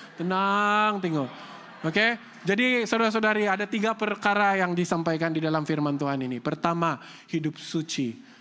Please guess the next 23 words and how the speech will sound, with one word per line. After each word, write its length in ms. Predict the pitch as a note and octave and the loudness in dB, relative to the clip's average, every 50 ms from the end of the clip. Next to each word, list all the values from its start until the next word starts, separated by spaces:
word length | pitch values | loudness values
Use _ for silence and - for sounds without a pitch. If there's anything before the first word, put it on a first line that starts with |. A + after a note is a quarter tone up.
| - _ _ _ _ _ | -20 _ _ _ _ _
Anak-anak 480 | - C#3+ C#3+ D#3 C#3 D#3 D#3+ E3+ D3+ - | -6 -2 -2 -2 0 0 -2 -2 -4 -4
muda, 320 | D#3+ D3+ D3 C#3 C#3+ C3+ | -6 -6 -6 -6 -6 -8
hidup 320 | B2+ A#2 D3 C#3 C3 C#3+ | -8 -8 -8 -6 -6 -8
suci. 480 | - - - C#3+ B2+ - - - A2 G#2+ A2 - - - - - | -8 -10 -10 -10 -10 -10 -10 -10 -12 -12 -12 -18 -20 -20 -20 -20
Karena 320 | - - C3+ C3+ C#3+ D3+ D3 | -16 -12 -10 -6 -4 -4 -4
hidup 320 | C3 - D#3 D#3+ E3 E3 | -2 -2 -2 -2 -2 -4
tidak 320 | - - D#3+ D3+ D3+ C#3+ - | -4 -4 -4 -4 -4 -4 -6
suci 320 | - C#3 C3+ - D3+ C#3+ | -8 -10 -8 -8 -8 -8
itu 160 | C#3 - C3+ | -8 -8 -10
sangat 320 | - - C3+ B2+ B2+ B2+ - | -10 -8 -8 -8 -8 -8 -8
berat. 240 | B2 B2 A2 G#2 - - - - - - - | -10 -10 -10 -10 -12 -14 -18 -20 -20 -10 -4
Yang 320 | - F#3+ G#3+ G3+ F#3+ G#3 | -2 -2 -2 0 -2 -2
kedua 240 | F#3 F3+ F#3+ F#3+ F3+ | -2 0 0 0 0
adalah 480 | E3+ E3+ D#3+ E3 E3 E3+ E3+ - - - | 0 -2 -2 -2 -2 -4 -6 -8 -10 -8
kasih 480 | - D3+ D3 - - E3 D#3+ D#3 D3+ | -8 -6 -6 -4 -4 -2 -2 -2 -2
sesama. 480 | - E3 C#3+ - C#3+ C#3 C3+ C3 B2+ A#2+ A#2 - - - - - | -2 -4 -6 -4 -6 -6 -6 -6 -8 -10 -10 -14 -18 -20 -18 -10
Bukan 360 | - D#3 D#3 - F3+ F3 F#3 F3 - - | -8 -8 -6 -4 -4 -4 -4 -4 -4 -4
hanya 320 | F3 F3 F3 E3+ E3+ E3 | -2 0 0 0 0 0
di 320 | D#3+ D3+ D#3 D3+ D#3 D3+ - | -2 -2 -2 -2 -4 -4 -4
kalau 240 | D3+ D3+ D3 C#3+ C#3+ C#3 | -4 -2 -2 -2 -2 -2
golongan-golongan 800 | C#3 C#3+ C#3+ C#3+ C#3+ C#3+ C#3+ C#3+ C3+ C#3 C#3 C#3 C#3 C#3 C3+ C3 | -2 0 0 0 0 0 -2 -2 -2 -2 -2 -2 -2 -4 -4 -6
kita, 320 | - C3+ - C3 A#2+ A2 - - - - - - _ | -6 -8 -8 -8 -8 -10 -10 -14 -20 -20 -20 -20 _
tetapi 480 | - C#3+ C#3 C#3 - D#3+ D3 C#3+ C#3 | -12 -10 -10 -8 -6 -4 -6 -6 -6